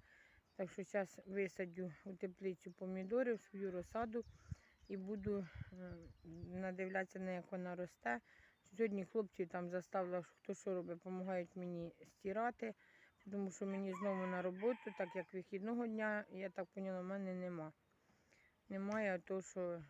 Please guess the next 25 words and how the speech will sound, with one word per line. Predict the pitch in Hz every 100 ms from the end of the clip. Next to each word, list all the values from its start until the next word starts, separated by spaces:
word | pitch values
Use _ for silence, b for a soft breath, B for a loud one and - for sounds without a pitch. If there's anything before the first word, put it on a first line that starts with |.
| B _
там | 185 175 170 170 175
заболіла | 175 175 180 175 170 165 147 -
одна | 190 175 165
людина, | 175 185 254 214
і |
мені | 185 180 175 156 - _
потрібно | 175 170 170 165
йти | 160 175
на | 165 165
роботу. | 170 208 208 190 - _ _ _ _ _ _ _ _ _ B B B B B B -
Мусиш | 220 220 - 175 - B B -
йти, | 190 180 233 254
бо | 220 208 185 156 190
треба, | 190 190
щоб | 180 185
за | 185 175
щось | - 190
було | 185 185 185
жити. | 180 175 - - _ - _
Що, | - 185
такі | 196 190 220
діла. | 202 220 214 - _ -
Так, | 185 -
оці | - - 226 208 - - -
ті | 220 208